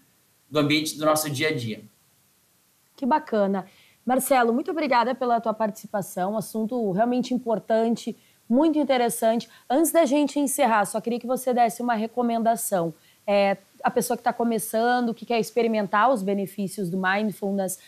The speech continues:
Speaker 2: uma vez por semana, uma vez por dia, duas vezes na semana, o que que tu recomenda, assim, de início pra quem quer,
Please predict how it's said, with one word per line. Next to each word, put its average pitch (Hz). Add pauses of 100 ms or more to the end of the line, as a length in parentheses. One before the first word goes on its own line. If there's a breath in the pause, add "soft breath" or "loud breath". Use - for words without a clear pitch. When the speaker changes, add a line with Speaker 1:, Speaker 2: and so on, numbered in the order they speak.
(280 loud breath)
Speaker 2:
uma 277
vez 247
por -
semana, 269
uma 226
vez 185
por 165
dia, 254
duas 214
vezes 202
na 202
semana, 214
o -
que 302
que -
tu 311
recomenda, 254
assim, 226
de 190
início 226 (280 soft breath)
pra 220
quem 220
quer, 214